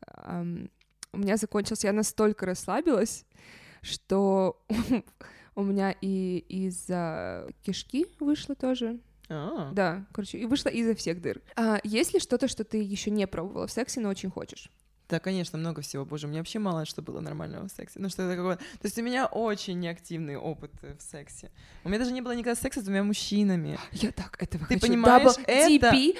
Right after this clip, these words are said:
Speaker 1: моя мечта
Speaker 2: Конечно,
Speaker 1: следующая.
Speaker 2: это самое крутое, что можно себе представить. У меня этого никогда не было. Это как такое может быть? Мне будет тридцать лет через три недели, и у меня ни разу не было секса с двумя мужчинами одновременно.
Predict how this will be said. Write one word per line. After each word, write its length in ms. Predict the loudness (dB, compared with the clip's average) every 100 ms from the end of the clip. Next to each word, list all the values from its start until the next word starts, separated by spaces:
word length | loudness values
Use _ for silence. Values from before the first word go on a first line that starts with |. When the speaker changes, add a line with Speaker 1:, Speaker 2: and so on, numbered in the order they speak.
| 2
Speaker 1:
моя 320 | 2 4 2
мечта 380 | 4 4 6 6
Speaker 2:
Конечно, 160 | 8 10
Speaker 1:
следующая. 460 | 10 10 6 6
Speaker 2:
это 320 | 4 4 2 2
самое 480 | 0 2 2 2 0
крутое, 340 | 0 2 2
что 120 | 2
можно 220 | 0 0 0
себе 160 | -2
представить. 520 | -4 -6 0 0 0
У 60 | -4
меня 180 | -4 -4
этого 160 | -6 -8
никогда 360 | -2 4 4
не 240 | 2 -2 -2
было. 300 | -2 -4 -10 _ _ _ -6
Это 220 | -4 -2
как 240 | 2 2
такое 240 | 2 2 4
может 240 | 4 2
быть? 280 | 0 0 -4 _ _ 0
Мне 160 | 2 4
будет 280 | 2 0
тридцать 420 | 0 -2 0 -2 0
лет 180 | 0
через 200 | 2 -4
три 160 | -2 0
недели, 340 | 0 2 0
и 180 | 0 0
у 120 | 0
меня 200 | 2 0
ни 120 | 0 2
разу 280 | 2 0
не 140 | -2 -2
было 160 | -4
секса 320 | -4 -4 -4 -6
с 20 |
двумя 160 | -4
мужчинами 360 | -4 -6 -6 -6
одновременно. 520 | -6 -4 -4 -4 -6